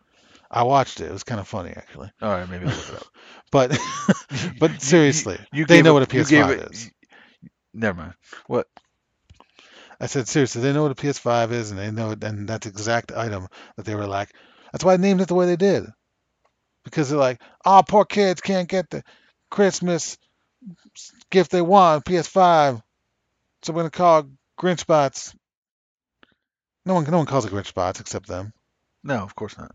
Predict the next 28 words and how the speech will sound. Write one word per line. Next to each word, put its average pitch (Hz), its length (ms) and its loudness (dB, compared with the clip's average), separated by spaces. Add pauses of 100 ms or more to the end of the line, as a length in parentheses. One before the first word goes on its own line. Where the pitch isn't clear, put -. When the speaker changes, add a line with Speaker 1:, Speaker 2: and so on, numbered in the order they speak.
(120)
Speaker 2:
And 139 60 -12
Speaker 1:
Nobody. 98 320 -6
Speaker 2:
Me, 101 80 -12
me 113 80 -6
'cause 95 160 -14
I'm 92 100 -12
being 90 220 -14
funny, 87 280 -12
but, 76 200 -16 (1000)
but 113 100 0
I, 101 260 -2
but 107 100 0
I 101 60 0
make 98 180 -8
fun 104 180 -8
of 85 160 -14
it. - 80 -14 (840)
No, 143 160 0
but 143 100 -4
here's 165 200 -2
the - 100 -8
thing. 98 220 -4
Down 120 260 0
here, 120 400 -4
I'm 104 140 -6
not 92 220 -8 (500)
reading 104 360 -8
it 82 100 -16